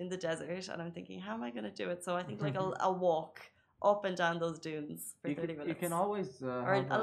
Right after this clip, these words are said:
Speaker 1: light jog.
Speaker 2: or like
Speaker 1: Skip.
Speaker 2: a, yeah, like a jump rope. If you,
Speaker 1: So
Speaker 2: if
Speaker 1: I'm
Speaker 2: you
Speaker 1: gonna
Speaker 2: do.
Speaker 1: also be like you, I'm re-energizing and revamping, getting back into it. So jumping rope, jump rope for thirty minutes will be tricky.
Speaker 2: Yeah.
Speaker 1: But if anyone has any, uh, suggestions for what I can do in the desert for thirty minutes, I would
Speaker 2: <laughs>
Speaker 1: gladly take those.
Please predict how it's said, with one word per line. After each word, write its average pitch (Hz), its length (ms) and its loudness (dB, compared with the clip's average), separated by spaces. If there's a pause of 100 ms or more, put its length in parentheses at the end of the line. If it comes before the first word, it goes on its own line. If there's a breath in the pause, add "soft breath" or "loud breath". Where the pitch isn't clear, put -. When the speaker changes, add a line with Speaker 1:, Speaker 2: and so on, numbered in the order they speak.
Speaker 1:
light 262 180 4
jog. 180 300 2 (880)
Speaker 2:
or 143 120 -2
like 143 220 4
Speaker 1:
Skip. - 180 -8 (140)
Speaker 2:
a, 127 200 -12
yeah, 175 180 -2
like 151 240 -2
a 143 300 2
jump 143 180 0
rope. 127 320 -4
If 143 80 -12 (100)
you, - 60 -12
Speaker 1:
So 240 140 4
Speaker 2:
if 226 40 10
Speaker 1:
I'm 247 120 10
Speaker 2:
you 262 80 6
Speaker 1:
gonna 247 120 6
Speaker 2:
do. 220 80 8
Speaker 1:
also 226 260 4
be 214 40 2
like 208 200 4
you, 196 120 0
I'm 190 120 2
re-energizing 202 640 4
and 180 100 0
revamping, 190 480 4
getting 185 200 2
back 175 220 2
into 185 260 -4
it. 170 120 -2
So 175 160 2
jumping 196 400 -2
rope, 180 240 2
jump 202 220 -2
rope 185 180 0
for 175 80 -10
thirty 170 220 -6
minutes 165 260 -4
will 180 160 -8
be - 0 -
tricky. 170 420 -6
Speaker 2:
Yeah. 214 120 -6
Speaker 1:
But 190 160 2
if 190 60 -4
anyone 240 180 2 (100)
has 214 100 0
any, 208 340 0
uh, 190 480 0
suggestions 208 580 -6
for 202 100 -4
what 190 120 2
I 190 140 0
can 185 60 -6
do 190 200 -2
in 190 80 -2
the 180 180 -4
desert 330 320 -2 (300)
for - 100 -12
thirty - 220 -6
minutes, 143 320 -4
I 208 260 0
would 208 140 -6 (140)
Speaker 2:
<laughs> - 140 -20
Speaker 1:
gladly 214 300 0
take 214 220 -6
those. 226 260 -2